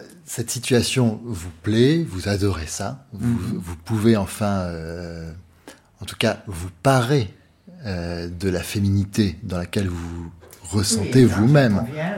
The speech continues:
Speaker 2: je comprends,
Speaker 1: Ouais.
Speaker 2: oui, ça me convient, ça me libère.
Speaker 1: Ouais. Est-ce que ça se vit, euh, facilement avec les autres personnes ? Est-ce que c'est quelque chose que vous partagez avec, euh, l'environnement de chez Madame Arthur ?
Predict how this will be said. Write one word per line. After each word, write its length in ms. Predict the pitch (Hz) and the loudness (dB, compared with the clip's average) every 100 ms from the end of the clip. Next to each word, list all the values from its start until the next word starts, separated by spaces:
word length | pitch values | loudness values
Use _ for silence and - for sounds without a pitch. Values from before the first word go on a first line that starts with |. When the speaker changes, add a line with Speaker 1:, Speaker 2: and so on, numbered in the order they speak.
| 123 | -6
Speaker 2:
je 60 | |
comprends, 240 | 120 110 92 | -6 -2 0
Speaker 1:
Ouais. 120 | 85 | 2
Speaker 2:
oui, 240 | 208 285 - | 0 -4 -8
ça 60 | - | -10
me 80 | - | -4
convient, 260 | 214 175 | 0 0
ça 180 | 127 120 | 0 -2
me 80 | 120 | 0
libère. 380 | 147 147 - 113 - _ - | -2 -6 -8 -10 -18 _ -8
Speaker 1:
Ouais. 180 | 95 87 - - _ - - _ - | -4 -4 -8 -20 _ -20 -20 _ -4
Est-ce 160 | 104 - | 0 4
que 80 | |
ça 160 | 127 120 | 6 4
se 520 | - 117 101 95 95 101 | 2 4 4 4 2 -2
vit, 480 | 95 90 120 120 104 | -4 2 6 8 6
euh, 100 | 85 | 4
facilement 460 | 120 95 - 110 | 0 0 4 6
avec 220 | 104 92 | 6 4
les 160 | 95 90 | 0 -2
autres 180 | - 95 | -2 -2
personnes ? 640 | 90 82 - 107 123 131 | -2 -4 0 4 4 2
Est-ce 120 | 95 | -2
que 100 | - | -4
c'est 120 | 90 | -4
quelque 100 | 95 | -2
chose 120 | 104 - | -4 -4
que 100 | 90 | -6
vous 100 | 87 | -2
partagez 540 | 113 - 110 101 110 | -2 0 0 2 2
avec, 300 | 90 90 - | 2 -2 -4
euh, 400 | 90 87 85 85 90 - | -4 -4 -6 -8 -10 -4
l'environnement 720 | 101 107 98 107 98 98 98 | 4 4 6 6 6 4 4
de 100 | 92 | 2
chez 140 | - 92 | -2 -2
Madame 240 | 87 87 | -4 -4
Arthur ? 540 | 85 - - 107 127 | -6 -8 -2 0 0